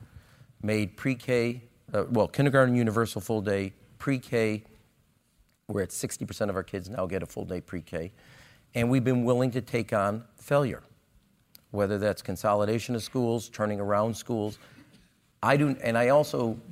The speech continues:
don't see myself as a reformer. I think that's nuts. Nobody sits around the kitchen table going, "Hey, let's go to reform." Trust me. You sit around and go, "Either quality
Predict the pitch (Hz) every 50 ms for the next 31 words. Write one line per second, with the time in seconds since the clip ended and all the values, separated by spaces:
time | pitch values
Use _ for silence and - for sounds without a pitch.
0 | 120 92 123 120 117 107 - - - 123 113 107 98 90 - - 113 98 92 95
1 | - - - _ _ _ _ _ _ _ _ _ _ _ _ _ _ _ _ 110
2 | 90 104 95 92 95 - - 101 92 87 80 64 - - - _ _ - - 110
3 | 113 110 107 101 - - - - - 95 92 95 104 95 - - - - - -
4 | - _ _ _ _ _ _ _ _ _ - _ _ - _ _ _ _ 123 139
5 | 175 196 165 165 151 147 - - 131 - - 123 127 120 113 110 104 120 120 -
6 | 117 107 - 113 110 101 104 98 98 98 92 95 92 92 85 - - _ _ _
7 | _ _ _ _ _ _ _ _ _ _ _ _ - - _ _ - 160 139 135
8 | 151 - - 143 131 120 110 107 107 - 117 110 104 90 - - _ _ _ _
9 | _ _ _ _ _ _ _ _ _ - _ _ _ _ _ _ _ _ _ _
10 | _ _ _ _ _ - 180 190 185 - - - - - - - - - - _
11 | _ _ _ - 127 117 - 151 147 139 135 131 117 117 113 113 113 - - -
12 | - - - _ - - - - - _ _ _ - - 123 113 113 104 - -
13 | 123 123 127 135 139 156 165